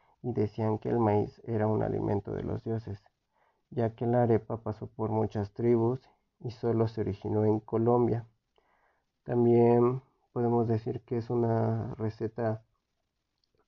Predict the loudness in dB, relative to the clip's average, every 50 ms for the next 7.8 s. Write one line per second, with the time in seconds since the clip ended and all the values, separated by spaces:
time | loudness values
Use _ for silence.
0 | _ _ -6 -4 -2 0 0 0 0 0 -2 -2 -2 -4 -6 -8 -8 -12 _ _
1 | _ _ _ _ _ _ _ -8 -8 -6 -4 -6 -6 -6 -8 -12 -10 -6 -6 -6
2 | -6 -4 -4 -4 -4 -4 -6 _ _ _ _ _ _ _ _ _ _ _ _ _
3 | _ _ _ _ _ _ _ _ _ _ _ _ _ _ _ _ _ _ _ _
4 | _ _ _ _ _ _ _ _ -10 -8 -8 -8 -8 -6 -2 0 2 2 2 4
5 | 4 4 2 2 0 -4 -10 _ _ -20 _ -12 -8 -4 -2 0 0 0 0 -2
6 | -6 _ _ _ _ _ _ -8 -4 -4 -4 -4 -6 -10 -16 -20 -14 -10 -6 -4
7 | -4 -4 -4 -4 -4 -2 0 0 0 0 0 0 0 0 -2 -4